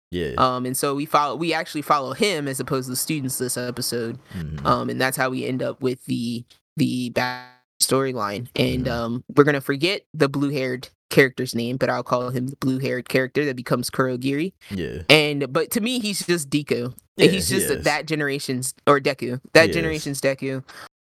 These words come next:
Speaker 2: Um, and he was like, like, they, they did a really good job of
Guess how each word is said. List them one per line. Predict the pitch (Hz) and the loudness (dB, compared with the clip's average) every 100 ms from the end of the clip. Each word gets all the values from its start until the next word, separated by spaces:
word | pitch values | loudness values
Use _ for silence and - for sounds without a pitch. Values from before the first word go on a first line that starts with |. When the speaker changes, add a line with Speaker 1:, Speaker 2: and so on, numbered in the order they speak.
| _ - | _ 6
Speaker 2:
Um, | 135 139 135 135 127 - _ _ _ _ _ _ _ _ _ - | 6 6 2 -4 -6 -10 _ _ _ _ _ _ _ _ _ 4
and | 165 175 | 4 6
he | 202 | 0
was | 208 196 | 0 0
like, | 175 170 151 - - _ - | 0 -2 -6 -16 -20 _ 6
like, | 190 196 | 6 6
they, | 294 | 0
they | - 202 254 | 0 -2 0
did | 220 208 | 0 -2
a | |
really | 175 143 185 190 165 | -2 -4 -4 -2 -2
good | 147 147 139 | 0 -2 -2
job | 135 127 131 - _ _ | -4 -2 -4 -8 _ _
of | 135 143 135 131 | 4 6 4 -6